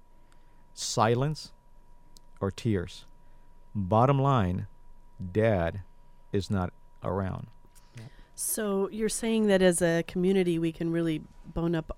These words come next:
Speaker 2: on sh-, or shore up on our relationships with our kids by, uh, helping that role between father-daughter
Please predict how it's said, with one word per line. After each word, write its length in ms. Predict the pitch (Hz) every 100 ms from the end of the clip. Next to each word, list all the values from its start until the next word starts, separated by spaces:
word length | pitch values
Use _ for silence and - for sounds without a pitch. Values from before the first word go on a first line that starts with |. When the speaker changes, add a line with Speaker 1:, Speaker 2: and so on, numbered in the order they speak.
| -
Speaker 2:
on 400 | 151 151 147 151 - - - -
sh-, 240 | - - -
or 100 | 185
shore 420 | - - 220 196
up 260 | 151 - -
on 300 | 156 156 156
our 200 | - 156
relationships 680 | 151 151 156 - 151 156 -
with 80 | 156
our 100 | 135
kids 280 | - 147
by, 260 | - 135 135 - - - - - -
uh, 360 | 151 71 107 -
helping 320 | 139 180 180
that 220 | 156 139
role 220 | 143 147 139
between 340 | 139 - 135
father-daughter 680 | - 131 127 113 76 82 135